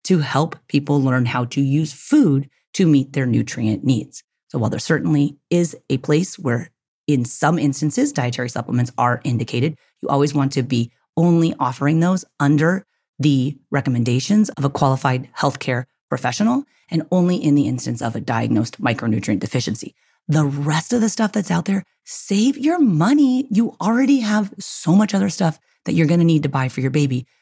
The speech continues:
Don't go wasting your time and your money fussing about or worrying about supplements. Focus on helping your baby learn how to eat a variety of foods.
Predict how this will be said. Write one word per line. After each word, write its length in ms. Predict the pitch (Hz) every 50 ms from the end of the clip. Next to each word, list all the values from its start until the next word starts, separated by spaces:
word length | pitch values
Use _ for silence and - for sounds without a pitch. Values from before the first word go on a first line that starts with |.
| _ _ _
Don't 160 | - 190 208 214
go 100 | 262 262
wasting 420 | 214 202 202 - - 202 175 156
your 100 | 165 156
time 380 | 147 - 151 135 135 139 147 -
and 100 | 139 135
your 120 | 143 143 131
money 340 | 117 110 113 113 117 - - _ _ _
fussing 480 | - - - 139 135 - - 151 139
about 300 | 135 127 120 117 117 - -
or 100 | 127 120
worrying 340 | 113 110 113 104 113 113 110
about 260 | 110 - - - -
supplements. 520 | - 135 127 - 135 127 123 131 147 - - _ _ _ _ _ -
Focus 260 | 165 160 156 170 156
on 140 | 143 131 143
helping 260 | 131 127 120 127 123
your 100 | 123 123
baby 280 | 123 120 110 117 120 110
learn 260 | 110 113 117 113 113
how 140 | 113 120 120
to 140 | 113 - -
eat 160 | 123 120 - -
a 60 | 120
variety 400 | 120 120 - - - 107 - 117
of 80 | 117 -
foods. 340 | - 233 233 214 175 -